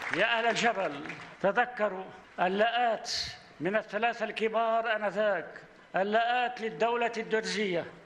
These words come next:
الذي، الذي صدر والذي قالها آنذاك كمال كنج أبو صالح، كمال جنبلاط وكمال أبو لطيف.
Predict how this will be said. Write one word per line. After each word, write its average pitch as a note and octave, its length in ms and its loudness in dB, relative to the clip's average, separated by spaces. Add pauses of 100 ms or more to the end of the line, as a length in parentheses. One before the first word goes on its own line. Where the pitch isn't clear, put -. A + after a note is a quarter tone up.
(160)
الذي، G#3+ 560 0
الذي F#3+ 260 0
صدر F#3 460 0 (220)
والذي F#3 320 0
قالها G#3+ 600 2
آنذاك G#3 580 2 (520)
كمال G#3+ 360 2
كنج A3+ 360 0
أبو G3+ 180 0
صالح، A#3 640 0 (280)
كمال G#3+ 300 2
جنبلاط G#3 680 -2 (220)
وكمال F#3+ 420 0
أبو F3 160 -2
لطيف. - 720 -6